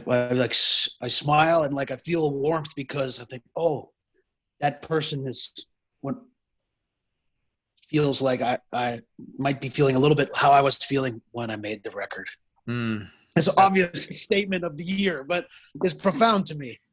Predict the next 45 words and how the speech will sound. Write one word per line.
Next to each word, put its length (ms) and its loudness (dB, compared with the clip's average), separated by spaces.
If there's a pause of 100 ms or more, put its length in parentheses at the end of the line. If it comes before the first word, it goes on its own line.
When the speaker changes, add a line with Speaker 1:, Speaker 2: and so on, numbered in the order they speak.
(140)
Speaker 2:
It 160 6
is 120 10
Speaker 1:
You 60 -4
know? 80 8
Speaker 2:
profound. 580 2
Yeah. 500 4 (200)
Um, 500 0
I, 100 4
yeah, 220 6
sometimes 320 4
we 100 4
take 200 2
for 100 -4
granted 360 -2
that 160 -2
things 240 -8
are 80 0
obvious 500 -2
when 140 -8
they're, 260 -6
they 80 -4
may 160 -4
not 220 -4
be, 80 -8
you 100 -8
know, 160 -6
'cause, 260 -10
because, 360 0
because 440 2
you're 120 4
feeling 400 0
it 100 -6
so 160 -4
strongly. 640 -6 (120)
You're 140 -2
feeling 380 0
that 260 0
feeling 340 -4
so 140 -4
Speaker 1:
Mm-hmm. 60 -6
Speaker 2:
strongly. 400 -6
Sometimes 320 -2
when 100 -4
we, 180 -6 (420)
I, 100 -2